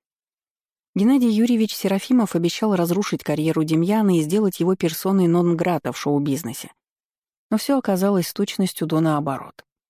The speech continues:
Правда, погубил Серафима не Галина, а Миланович, которая принялась топить всех. Первые два месяца после церемонии награждения оказались весьма щедрыми на события. Правда, у самого Демьяна о той поре остались не самые радужные воспоминания.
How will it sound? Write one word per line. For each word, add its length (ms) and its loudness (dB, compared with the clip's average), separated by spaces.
Правда, 280 0
погубил 440 0
Серафима 460 0
не 160 2
Галина, 400 0
а 40 0
Миланович, 680 0
которая 340 0
принялась 500 0
топить 380 -4
всех. 460 -12
Первые 280 0
два 160 0
месяца 440 0
после 260 -4
церемонии 480 2
награждения 640 0
оказались 440 -2
весьма 280 -2
щедрыми 420 0
на 100 2
события. 640 -6
Правда, 300 0
у 60 2
самого 380 2
Демьяна 560 2
о 20 -2
той 240 0
поре 320 0
остались 480 -4
не 100 0
самые 380 2
радужные 480 2
воспоминания. 800 -2